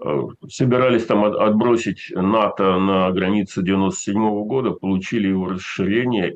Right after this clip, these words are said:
и совершенно отчетливую интенцию создать базы дан-, базы, м, э,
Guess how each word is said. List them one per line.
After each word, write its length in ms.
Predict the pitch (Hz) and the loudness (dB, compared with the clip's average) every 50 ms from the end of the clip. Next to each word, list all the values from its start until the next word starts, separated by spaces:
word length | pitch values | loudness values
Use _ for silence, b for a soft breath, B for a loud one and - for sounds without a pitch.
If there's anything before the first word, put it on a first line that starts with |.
| - | -4
и 320 | - 165 160 131 - - - - - | -2 0 0 0 0 -2 -6 -10 -14
совершенно 380 | - - 98 95 - 110 104 | -12 -10 -10 -6 -4 -2 -2
отчетливую 720 | 101 95 95 - - 113 95 - - 95 90 87 85 87 87 87 | -2 -2 -4 -4 -4 -4 -4 -4 -4 -4 -2 -2 0 -2 -2 -2
интенцию 580 | 87 82 - 110 110 113 110 - - 82 85 | -4 -4 -2 -2 0 -2 -4 -4 -6 -6 -6
создать 520 | 80 - 82 80 73 76 80 87 87 87 - B B B B B - | -4 -4 -4 -4 -4 -4 -4 -4 -4 -4 -8 B B B B B -6
базы 360 | 87 85 95 87 - 90 85 | -2 -2 0 0 0 -2 -2
дан-, 500 | 82 92 98 98 98 98 95 - - 85 | 0 0 0 0 0 0 -2 -2 -4 -2
базы, 300 | 85 95 87 69 82 80 | 0 0 0 0 -2 -4
м, 320 | 78 76 - - - 78 82 | -6 -6 -8 -8 -6 -6 -6
э, 560 | 85 73 - - - - 73 73 71 69 | -6 -6 -8 -12 -12 -12 -10 -8 -8 -8